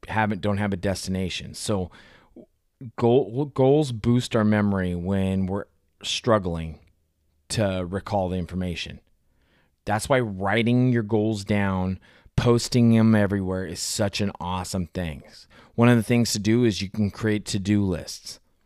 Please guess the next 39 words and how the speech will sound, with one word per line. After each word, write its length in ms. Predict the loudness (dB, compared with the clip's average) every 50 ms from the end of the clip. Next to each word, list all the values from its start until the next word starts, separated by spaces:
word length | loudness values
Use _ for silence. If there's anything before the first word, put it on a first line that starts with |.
| _ _ _ _ _ _ _ _ _ _ _ _ _ _ -6 -4
And, 160 | -4 -4 -4 _ -10
and 380 | -10 -8 -6 -2 0 0 2
you 80 | 2 2
can 280 | 0 0 0 0 -2 -4
clear 440 | -6 -6 -2 0 2 4 4 6
out 260 | 6 6 6 4 2 _
all 260 | 0 2 4 4 4 4
the 180 | 4 2 0 0
unresolved 640 | 0 2 2 4 2 2 4 4 4 4 4 2 0
issues. 500 | 0 0 -2 -6 -10 -12 -12 -12 -8 -8
Like, 140 | -8 -6 -4
there's 160 | -4 -4 -2
so 180 | 0 0 0
many 240 | 0 0 0 0 -2
things 380 | -4 -4 -4 -2 0 0 0 -2
that 180 | -4 -6 -2
don't 280 | -2 0 0 -2 -2 -2
need 440 | -2 0 0 0 0 -2 -4 -6 -10 _ _ _ _ _ _ _ _ _ _ _ _ _ _ _ _ _ _ _
to 120 | -6 -2
be 100 | -2 -2
done 480 | -2 0 2 2 2 4 2 2 0 -2
when 120 | -2 0
you 140 | -2 -2 -2
write 260 | -2 -2 -2 0 0
'em 140 | 0 0 -2
down. 360 | -2 -2 -2 -4 -6 -10 -16 _ _ _ _ _ _ _ _ _ _
There's 160 | -8 -6 -2 -2
so 260 | 0 2 2 2 2
many 200 | 4 2 2 2
problems 500 | 2 2 2 4 4 2 0 0 0 0
and 120 | 0 2
issues, 460 | 2 0 0 0 -2 -2 -2 -2 -2
and 80 | -2 -4
our 80 | -4 -4
task 360 | 0 2 2 2 2 -2 -6
list 180 | -6 -4 -2
a 20 | 0
mile 340 | 0 2 2 2 0 0 0
long, 420 | 0 -2 -2 -2 -2 -4 -4